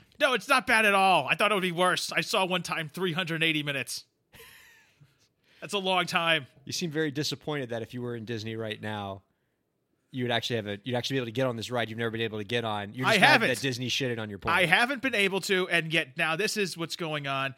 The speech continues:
Speaker 1: It's seventy minutes for Kilimanjaro Safari, surprisingly forty minutes for the Everest ride, which I haven't been on that one either.
Speaker 2: Well, lest we get too deep into the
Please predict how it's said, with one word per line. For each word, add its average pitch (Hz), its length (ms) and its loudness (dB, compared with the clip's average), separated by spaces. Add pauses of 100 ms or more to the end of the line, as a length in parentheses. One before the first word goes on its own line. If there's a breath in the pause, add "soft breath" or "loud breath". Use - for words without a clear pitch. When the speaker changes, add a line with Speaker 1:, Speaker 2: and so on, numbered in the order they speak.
(180 soft breath)
Speaker 1:
It's 139 140 -6
seventy 226 440 -2
minutes 170 320 -2
for 147 100 -6
Kilimanjaro 160 500 -4
Safari, 156 440 -2
surprisingly 196 540 -4
forty 233 360 0
minutes 139 280 -4
for 139 180 -2
the 131 160 0
Everest 156 320 -2
ride, 120 360 2 (220 soft breath)
which 147 120 -6
I - 20 -2
haven't 156 160 -4
been 151 100 2
on 135 120 0
that 151 160 2
one 127 160 -2
either. 131 320 0 (1300)
Speaker 2:
Well, 135 240 -10
lest 185 320 0
we 254 100 -6
get 214 240 -4
too 185 200 -6
deep 143 300 -4
into 139 160 -6
the 120 360 -10